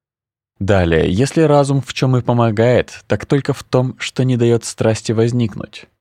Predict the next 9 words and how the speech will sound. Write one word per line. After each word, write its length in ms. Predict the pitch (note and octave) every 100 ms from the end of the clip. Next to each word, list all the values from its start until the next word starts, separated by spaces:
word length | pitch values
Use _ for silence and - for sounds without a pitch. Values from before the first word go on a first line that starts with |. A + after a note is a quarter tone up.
| _ _ _ _ _
А 100 | G2
возникнув, 680 | F#2+ F2+ F#2+ G#2 - - -
вопреки 440 | F#2 F2 F#2 -
ему, 420 | F#2+ F#2 F#2+ G#2 - _ _ _
она 300 | G2+ G#2+ D3+
вопреки 460 | C#3+ C3+ C#3 C3+ B2
ему 280 | A#2 A2 G#2+
и 160 | A2
укоренится, 840 | A2+ G#2+ A2+ A2+ A#2+ A2+ - -